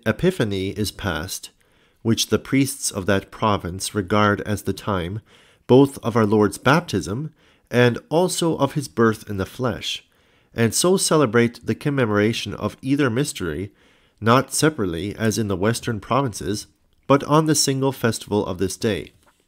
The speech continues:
Letters are sent from the Bishop of Alexandria through all the churches of Egypt, by which the beginning of Lent and the day of Easter are pointed out not only in all the cities, but also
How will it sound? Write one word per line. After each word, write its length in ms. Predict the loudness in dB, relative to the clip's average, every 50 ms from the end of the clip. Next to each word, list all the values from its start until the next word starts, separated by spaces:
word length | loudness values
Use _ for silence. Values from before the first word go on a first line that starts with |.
| _ _ _ -20 -20 -20 -20 -20 -20 _ 2
Letters 480 | 6 6 8 8 8 6 6 2 -2
are 180 | -2 0 0 0
sent 320 | 0 0 0 0 0 0
from 200 | -4 -6 -4 -2
the 80 | -2 -2
Bishop 380 | 2 0 0 2 0 -2 -4 -2
of 160 | -4 -4 -2 2
Alexandria 840 | 2 2 2 2 0 0 0 0 0 0 -2 -2 -2 -2 -4 -4 -8 _ _ _
through 260 | _ -2 0 2 2 4
all 240 | 4 4 4 4
the 100 | 4 2
churches 440 | -2 -2 0 -2 -2 -2 -2 -4 -2
of 120 | -2 -4 -4
Egypt, 520 | -4 -4 -4 -2 -2 -4 -6 -6 -12 -20 _ _ _ _ _ _ _ _ -20 -20 -20 -20 -20 -2
by 160 | _ 6 6 6
which 340 | 6 4 2 2 -2 -2
the 80 | -2 0
beginning 480 | 0 0 0 2 0 0 0 0 -2 -2
of 160 | -4 -4 -2
Lent 400 | 0 0 0 0 -2 -6 -10 -18 _ _ _ _ _ _ _ _
and 140 | 0 2 4
the 80 | 4 4
day 220 | 4 4 4 4
of 160 | 2 2 0
Easter 440 | -2 -2 -2 -4 -4 -4 -4 -4 -2
are 80 | -4 -6
pointed 460 | -6 -6 -4 -4 -4 -2 -4 -4 -2
out 320 | -2 -2 -2 -4 -6 -12 _ -4
not 260 | 0 0 0 0 0 -2 -2
only 420 | 0 0 0 0 -2 -4 -6 -6
in 180 | -4 -6 -6 -4
all 200 | 0 0 0 2
the 120 | 2 0
cities, 560 | -2 0 -2 -2 -4 -4 -6 -8 -10 -12 -14 -16 _ _ _ _ _ _ _ _ _ _
but 200 | 2 2 2 2
also 600 | 0 0 2 2 2 0 -2 -2 -2 -4 -6 -8